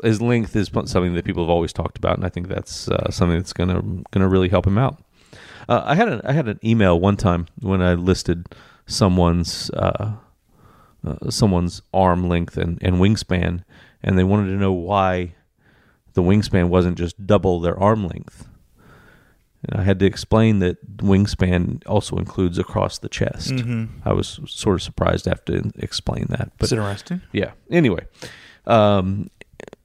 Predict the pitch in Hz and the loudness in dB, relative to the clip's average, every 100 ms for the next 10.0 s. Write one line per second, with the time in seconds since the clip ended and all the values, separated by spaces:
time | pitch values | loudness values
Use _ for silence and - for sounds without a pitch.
0 | _ _ 147 123 127 127 120 113 113 117 | _ _ 0 4 6 6 6 6 6 4
1 | 113 104 104 98 98 - - 143 139 151 | 4 2 0 0 -4 -6 2 4 6 2
2 | 151 _ _ _ - 107 101 90 98 90 | -4 _ _ _ -4 0 0 0 -4 -4
3 | - 104 98 98 95 95 101 95 104 104 | 2 4 6 4 2 2 0 4 4 4
4 | 95 98 90 - 117 123 117 127 131 - | 4 0 0 0 2 2 2 0 -2 -4
5 | 101 101 101 98 110 92 82 92 98 110 | -2 0 0 0 4 2 2 2 4 6
6 | 110 98 101 101 90 101 113 131 131 151 | 6 4 4 2 2 4 4 2 2 2
7 | 120 113 113 117 _ _ _ _ - - | -2 -8 -12 -14 _ _ _ _ -20 -20
8 | - - 107 107 104 98 101 101 - 95 | -10 -2 2 4 4 2 2 2 -2 -2
9 | 95 95 - 120 117 - 117 117 113 | 0 0 2 2 2 2 4 4 0